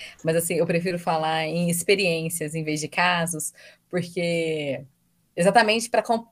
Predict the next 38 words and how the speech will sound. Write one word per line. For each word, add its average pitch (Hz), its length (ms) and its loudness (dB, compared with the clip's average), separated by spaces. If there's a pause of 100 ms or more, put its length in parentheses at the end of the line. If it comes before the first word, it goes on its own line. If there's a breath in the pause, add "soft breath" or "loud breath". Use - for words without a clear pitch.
(140)
pra, 196 500 4
pra 196 160 6
dar 208 400 2
a 185 80 6
dimensão 196 680 0
da 185 100 4
resistência 175 1000 -2 (400 loud breath)
e 202 60 4
a 208 60 8
dimensão 220 720 0
do 233 160 0
pensamento 240 680 0
que 190 80 -6
tá 175 100 2
presente 165 500 -2
ali, 147 200 -8
porque 165 420 -10
isso 185 160 -4
também 185 160 -2
é - 20 0
muito 185 180 -8
importante. 156 720 -8 (400 soft breath)
Herculine 190 500 0
e 196 40 -2
Rivière 196 580 0
são 180 560 -2 (140)
colocados 202 640 2
na 208 220 0
ordem 196 240 0
do 214 80 -6
pensamento, 202 640 -2
assim, 139 220 -12
são 165 140 -4
pensamentos 156 680 -4
o 147 40 -12
que - 120 -20
temos 143 280 -10
ali, 135 300 -8